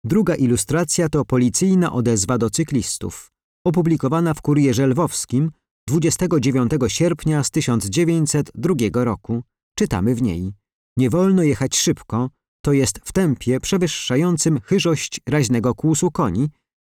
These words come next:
Do kierownicy każdego koła mają być przymocowane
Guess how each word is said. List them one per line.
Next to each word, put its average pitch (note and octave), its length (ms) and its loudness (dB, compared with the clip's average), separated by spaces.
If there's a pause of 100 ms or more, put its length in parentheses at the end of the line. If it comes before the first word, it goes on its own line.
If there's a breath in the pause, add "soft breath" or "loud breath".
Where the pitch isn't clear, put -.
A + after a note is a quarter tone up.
(120)
Do F#3+ 140 2
kierownicy E3 680 2
każdego B2+ 480 0
koła A#2+ 320 -2
mają E3+ 300 2
być D3+ 220 0
przymocowane C#3 760 0